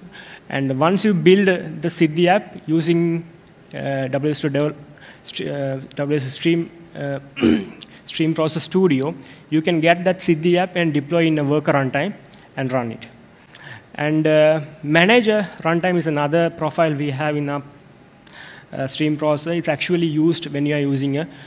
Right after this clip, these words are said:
distributed deployment. And, uh, I'll explain all those, uh,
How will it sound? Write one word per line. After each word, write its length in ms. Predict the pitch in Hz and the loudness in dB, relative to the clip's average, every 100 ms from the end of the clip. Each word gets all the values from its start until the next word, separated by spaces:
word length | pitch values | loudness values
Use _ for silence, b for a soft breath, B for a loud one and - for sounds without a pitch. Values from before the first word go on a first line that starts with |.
| B | B
distributed 480 | 135 139 143 139 135 | -4 -2 -2 -2 -2
deployment. 540 | 123 120 120 110 - - - - - - B B B B B B B - - | -4 -6 -8 -8 -12 -18 -20 -20 -20 -20 B B B B B B B -20 -10
And, 320 | - 151 139 | -4 -2 0
uh, 180 | 143 147 127 - | 2 2 0 0
I'll 160 | 160 | 4
explain 420 | 165 - 220 214 214 | 4 4 2 2 4
all 160 | 185 | 2
those, 280 | 185 185 175 | 2 0 -2
uh, 100 | 151 | -6